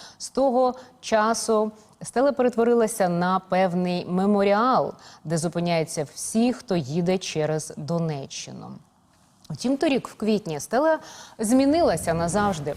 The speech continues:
Невідомі зафарбували частину написів і шевронів, які залишили військові. Дозвіл на перефарбування стели не надавали. Фото начебто оновленої стели швидко розлетілося соцмережами. Люди назвали це зневагою до пам'яті, вимагали зберегти всі підписи.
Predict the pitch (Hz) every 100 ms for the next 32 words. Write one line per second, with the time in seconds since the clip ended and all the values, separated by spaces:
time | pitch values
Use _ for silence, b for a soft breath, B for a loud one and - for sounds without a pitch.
0 | 160 196 220 214 277 247 190 214 247 226
1 | 247 196 143 143 147 - 214 262 247 247
2 | 240 233 233 - 226 - - 240 226 240
3 | 226 214 226 226 220 220 - 220 214 202
4 | - - 202 202 202 B B B B B
5 | 180 269 330 220 175 156 160 202 180 147
6 | - 247 247 247 226 220 233 233 196 -
7 | 233 202 165 156 208 247 214 175 175 143
8 | 151 147 139 147 202 214 - 254 247 220
9 | 208 214 - 214 220 180 180 170 160 185
10 | 165 - 170 - 165 160 160 170 160 156
11 | 170 - 208 247 254 240 233 233 B B
12 | B B B 233 269 233 202 175 196 175
13 | - 170 151 214 196 208 175 160 151 147
14 | 196 220 233 214 - 160 180 190 240 196
15 | 160 165 160 - 233 233 - 226 220 -
16 | 226 214 - 214 - 214 208